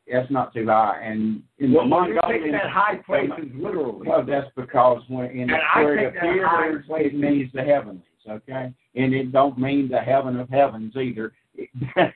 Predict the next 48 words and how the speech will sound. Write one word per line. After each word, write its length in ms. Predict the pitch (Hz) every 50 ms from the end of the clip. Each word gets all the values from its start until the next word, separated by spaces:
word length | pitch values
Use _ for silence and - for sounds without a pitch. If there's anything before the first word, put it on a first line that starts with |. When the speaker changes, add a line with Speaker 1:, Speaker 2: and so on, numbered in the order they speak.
| - 190 175 175
Speaker 2:
Well, 140 | 190 202 226
then 160 | 233 233 233
you 80 | 214
have 280 | 160 170 180 190 196 190 -
to 60 | 233
believe 240 | 190 196 196 190 -
that 180 | 131 127 123 135
Speaker 1:
The 60 | 131
Speaker 2:
Paul 260 | 151 156 170 185 180 -
spoke 260 | - 165 151 165 170 -
in 60 | 175
the 80 | 160
heavenly 340 | 147 156 151 156 165 175 185
places. 280 | 180 - 226 254 247 -
Speaker 1:
The 40 | 123
heaven 420 | 123 117 127 127 123 123 120 123
of 140 | 123 - -
heaven. 220 | 131 139 - - -
Well, 220 | 123 127 139 -
I 220 | - 147 165 180 175
do 240 | 160 180 175 165 160
every 200 | 165 156 143 139
time 220 | - 147 143 147 147
I 20 | 147
open 240 | 151 147 131 139
my 180 | 147 156 170 160
mouth. 320 | 156 156 165 160 120 107 _ _ _ _ _ _ _ _ _ _ _ _ _ _ _ _ _ _ _ -
And 100 | 123 123 - -
so 160 | 139 135 131
do 80 | 120
you. 340 | 110 117 156 170 - - - - - _
Matter 220 | - 143 151 160 139
of 40 | 131
fact, 320 | 170 180 175 - - -
you're 160 | 113 139 139 131 - - -
seated 340 | 127 147 151 123 107 92 98
in 180 | 104 95 92
heavenly 440 | 104 104 107 - - 101 98 104 107
places 440 | - - 104 104 107 107 - 110 104 110
right 220 | 120 120 120 - -
now. 260 | 139 135 127 113 104
That's 200 | 104 104 104 - -
what 160 | 104 107 -
the 80 | - 107
Apostle 540 | 98 - 113 113 113 110 107 - 101 107 - _
Paul 300 | - 110 117 120 120 120 _ _ - -
said, 320 | 127 143 143 110 85 90
okay? 360 | 98 101 - 127 139 143 139